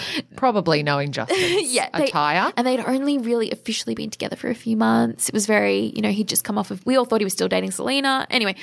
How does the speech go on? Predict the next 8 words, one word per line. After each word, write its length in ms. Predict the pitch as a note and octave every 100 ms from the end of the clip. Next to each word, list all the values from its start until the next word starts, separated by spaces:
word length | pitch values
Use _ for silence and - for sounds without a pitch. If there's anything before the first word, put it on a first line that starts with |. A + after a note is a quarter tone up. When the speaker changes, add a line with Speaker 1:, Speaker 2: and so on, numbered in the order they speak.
| - - - - G#3
Speaker 1:
<laughs> 340 | B3 - -
Speaker 2:
they 380 | A3+ - B3 C#4
tied 240 | E4 F4+
the 60 | E4
knot. 280 | A3+ B3 - _
A 40 | C#4
year 200 | D4 F#4+
later, 360 | F#4 G#4 F4+